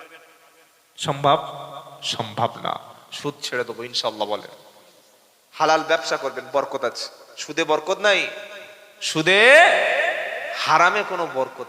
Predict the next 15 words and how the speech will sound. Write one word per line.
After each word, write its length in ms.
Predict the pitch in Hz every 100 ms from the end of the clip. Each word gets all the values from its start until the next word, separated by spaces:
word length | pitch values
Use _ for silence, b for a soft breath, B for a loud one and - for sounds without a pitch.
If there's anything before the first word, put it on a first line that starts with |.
| -
নাই 160 | 104 104
ভাই। 120 | 104 78 - _ b b -
হারামে 520 | - 139 151 156 185
যদি 300 | 202 202 208 151
বরকত 400 | 147 147 - 170 - -
থাকতো, 480 | 160 - - 165 147 B B
আচ্ছা, 260 | 147 - -
গরুর 460 | - 143 170 190
বাচ্চা 380 | 185 196 202 196 190
কটা 220 | 175 185
হয় 180 | 156 165
আপনাদের 340 | 160 165 156
এখানে 220 | 156 160 156
বছরে? 340 | 151 151 156 - - - - _ _ _ _ _ _ _ _ _ _ _ _ _ _ _ 127
বছরে 320 | 139 180